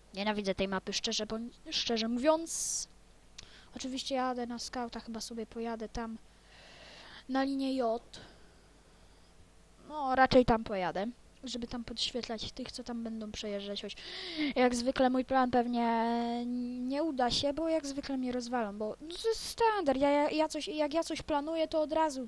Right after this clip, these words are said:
psz-, pl-, psują mi inni plan. Tak nie może być. What the f-, nie przyzwyczaiłem się do takich szybkich czołgów.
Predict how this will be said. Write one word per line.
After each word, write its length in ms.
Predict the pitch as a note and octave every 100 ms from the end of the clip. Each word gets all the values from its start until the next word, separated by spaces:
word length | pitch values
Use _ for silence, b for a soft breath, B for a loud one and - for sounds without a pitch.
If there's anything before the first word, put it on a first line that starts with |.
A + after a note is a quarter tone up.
| -
psz-, 320 | - - -
pl-, 260 | - C#4 F#3+
psują 400 | - - D#4 C4+
mi 300 | C4 C4 C4+
inni 260 | B3+ B3
plan. 380 | A#3 B3+ A3 A3 - - - - -
Tak 180 | C#4+ -
nie 100 | C#4+
może 360 | C#4 C#4 C#4 G3+
być. 420 | - F3+ - - - - b b b b b
What 280 | F#4+ C#5+ - -
the 80 | A#4
f-, 1080 | - - - - - - A3+ - E4+ D#4+
nie 120 | D4
przyzwyczaiłem 640 | D4+ F4 E4 E4 F4 D4 C4
się 120 | C4+
do 100 | B3+
takich 320 | B3+ - -
szybkich 400 | - B3+ - -
czołgów. 400 | - B3 A3 -